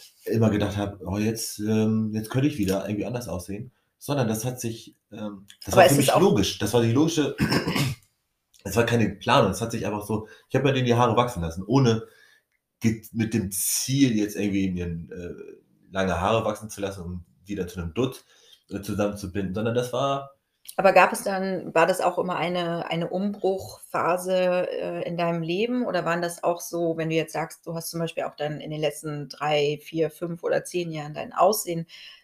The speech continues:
Speaker 2: verändert, geht das ja oft auch mit, äh, Veränderungen im, im, im Leben einher? Also
Speaker 1: Intuitiv hätte ich jetzt gesagt, nein. Aber jetzt hab
Speaker 2: Wenn
Speaker 1: ich
Speaker 2: man
Speaker 1: ganz
Speaker 2: so
Speaker 1: kurz, jetzt hab ich
Speaker 2: zurückdenkt
Speaker 1: ganz kurz drüber nachgedacht.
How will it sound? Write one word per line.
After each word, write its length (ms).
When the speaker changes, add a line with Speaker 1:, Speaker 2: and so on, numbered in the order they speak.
Speaker 2:
verändert, 560
geht 160
das 140
ja 120
oft 240
auch 220
mit, 400
äh, 340
Veränderungen 760
im, 340
im, 680
im 180
Leben 460
einher? 680
Also 180
Speaker 1:
Intuitiv 480
hätte 140
ich 60
jetzt 140
gesagt, 320
nein. 480
Aber 260
jetzt 340
hab 60
Speaker 2:
Wenn 60
Speaker 1:
ich 20
Speaker 2:
man 140
Speaker 1:
ganz 20
Speaker 2:
so 80
Speaker 1:
kurz, 280
jetzt 20
hab 60
ich 60
Speaker 2:
zurückdenkt 240
Speaker 1:
ganz 200
kurz 180
drüber 200
nachgedacht. 600